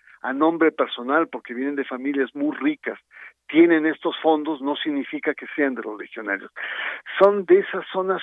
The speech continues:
oscuras que para poder creerles, pues es prácticamente dar un salto de fe. Y creo que a estas alturas, eh, frente a los legionarios, creo que, que la sociedad, los medios,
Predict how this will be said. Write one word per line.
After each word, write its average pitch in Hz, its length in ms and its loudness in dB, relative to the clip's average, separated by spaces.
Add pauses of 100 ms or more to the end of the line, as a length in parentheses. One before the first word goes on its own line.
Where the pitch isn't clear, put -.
oscuras 170 920 2 (760)
que 135 120 -2
para 139 420 2
poder 160 520 2
creerles, 170 560 0 (100)
pues 151 220 -10
es 165 140 -4 (640)
prácticamente 165 800 0
dar 151 160 0
un 165 120 -6
salto 160 360 -2
de 131 100 -8
fe. - 220 -8 (840)
Y 123 80 -14 (100)
creo 160 320 6
que - 120 -4
a 143 80 -2
estas - 200 -16
alturas, 143 640 0 (800)
eh, 120 340 -4 (100)
frente 160 340 2
a 147 40 0
los 135 160 -2
legionarios, 131 680 -4
creo 131 140 -4
que, 131 200 -8 (160)
que 123 100 -6
la 107 160 -4
sociedad, 123 640 0
los 113 260 -6
medios, 135 600 0